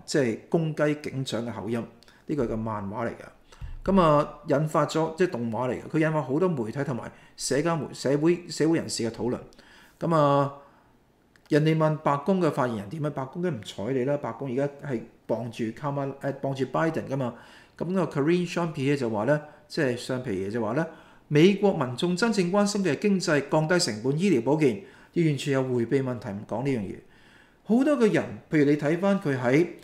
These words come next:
C N N嘅專訪，記-，嗰個，當-，嗰個主持人一路問住 Kamala 有啲問題，係咁質一啲對佢不利嘅數據，佢係咁想打斷。其實佢 Kamala 嘅一貫嘅做法就係，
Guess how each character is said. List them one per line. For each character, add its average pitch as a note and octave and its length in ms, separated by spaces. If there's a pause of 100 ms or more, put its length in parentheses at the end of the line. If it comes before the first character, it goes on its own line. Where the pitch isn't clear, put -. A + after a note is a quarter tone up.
C - 300
N F3+ 100
N F3 180
嘅 D3 80
專 C#3 300
訪， G2 200 (680)
記-， G#3 420
嗰 A#3+ 120
個， G3+ 100 (160)
當-， A3 240
嗰 - 160
個 G#3 140
主 F#3+ 220
持 F#3+ 220
人 G2+ 180
一 F#3 60
路 F#3+ 120
問 C3 240
住 A#2+ 80
Kamala D3 480
有 B2+ 60
啲 C#3 120
問 A2+ 160
題， C3+ 80 (400)
係 C#3+ 100
咁 F3 220
質 A3 200
一 A3 60
啲 G#3 280
對 D3+ 160
佢 D3 80
不 C#3 140
利 - 180
嘅 A#2+ 60
數 A2+ 240
據， A2 80 (440)
佢 C#4 140
係 F#3 240
咁 G#3 200
想 E3+ 280 (100)
打 A#2 160
斷。 C#3 220 (380)
其 A3 100
實 A3 60
佢 A#3+ 140 (160)
Kamala C4+ 400
嘅 D3+ 100
一 D#3 120
貫 G3 140
嘅 D3+ 160
做 B2+ 120
法 B2+ 80
就 A#2 120
係， F#2+ 80